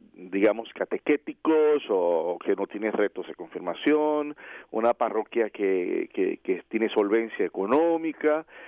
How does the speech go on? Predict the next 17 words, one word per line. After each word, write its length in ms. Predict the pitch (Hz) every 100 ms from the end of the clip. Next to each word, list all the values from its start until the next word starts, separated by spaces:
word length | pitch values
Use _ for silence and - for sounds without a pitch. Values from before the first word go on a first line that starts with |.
| -
que 120 | -
tiene 200 | - 113
varios 320 | 113 104 104 98
programas, 500 | 107 110 147 160 131
varios 260 | 101 98 -
ministerios, 580 | 101 - 160 160 160 - - - -
varios 240 | 104 107 117
actos 260 | 107 113 -
sacramentales, 680 | - 110 110 - 147 147 -
si 60 |
es 60 | 151
una 160 | 247
parroquia 500 | 254 208 185 - 185 160
así, 200 | - 113 - _ - - - - -
por 200 | 139 151
lo 80 | 196
regular, 640 | 202 196 196 131 117 120